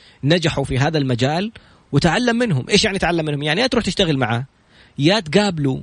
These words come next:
تجلس معاه وتسمع منه، ي-، وتسأل، أو تروح تقرأ عنه، أو تشوف قصة حياته. شوف الإنسان هذا كيف بدأ، إيش عمل، إيش الخطوات. أفضل الخطوات كلها إنك تقابله شخصيا. فلكل محبي القراءة،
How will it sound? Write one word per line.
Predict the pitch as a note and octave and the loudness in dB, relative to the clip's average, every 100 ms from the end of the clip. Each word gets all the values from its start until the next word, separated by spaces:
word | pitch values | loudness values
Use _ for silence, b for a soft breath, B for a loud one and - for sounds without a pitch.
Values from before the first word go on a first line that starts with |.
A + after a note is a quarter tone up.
| - | 0
تجلس | F3+ E3 - | 0 2 0
معاه | C#3+ D#3+ | 0 0
وتسمع | E3+ - C3 | 0 0 0
منه، | B2 C3 A#2+ B2+ - B B C#3 | 0 -2 -2 -6 -10 B B -6
ي-، | B2 - - | -6 -6 -6
وتسأل، | C#3 F3 - C3+ B2+ G3 | 0 0 0 -4 -2 0
أو | A#3 | 0
تروح | A#3 - | 0 0
تقرأ | A3+ F#3 F3 | 0 0 -2
عنه، | B2 C#3+ C3 A#2 B2 - _ - | 0 -2 0 -2 -4 -10 _ -2
أو | A3 B3 | 0 0
تشوف | A3+ C4 B3+ - - _ - | -2 -2 -4 -6 -20 _ -2
قصة | A#3 - G3 | 0 2 2
حياته. | - D#3 F3 E3+ - C#3+ - B B B | 2 2 2 0 2 0 -2 B B B
شوف | - F#4 | -2 0
الإنسان | D4 A#3 B3 A3 | 0 0 2 2
هذا | G#3 A#3 | 2 0
كيف | A#3+ - | -2 0
بدأ، | A#3+ A#3 | 0 0
إيش | G#3 G#3+ | -2 0
عمل، | A3+ G#3 | 0 0
إيش | G3 | -2
الخطوات. | G#3 G3+ G#3+ A3+ - - B B B B B - _ _ _ - | -2 -2 0 0 -2 -6 B B B B B -20 _ _ _ 0
أفضل | C#4 G#3 F#3+ E3+ | 0 0 0 0
الخطوات | D3 - F3 G#3 F3+ | 0 -2 0 0 2
كلها | F#3+ G3+ G3 G#3 | 0 2 2 0
إنك | D#3+ C#3+ | -2 0
تقابله | C#3 F3 D3+ | 0 0 0
شخصيا. | B2+ - A3 B2 - _ _ _ _ B B B - | -4 -4 -2 -4 -6 _ _ _ _ B B B -6
فلكل | D#3+ D3+ _ _ E3+ F#3 - B3 C4 B3 A3 | -4 -4 _ _ 0 0 0 0 2 2 0
محبي | F#3+ D#3+ E3+ C3+ D#3+ F#3+ F3+ | -2 -2 -4 0 0 2 2
القراءة، | E3 - D#3 A#2+ G2 | 0 0 0 -2 -6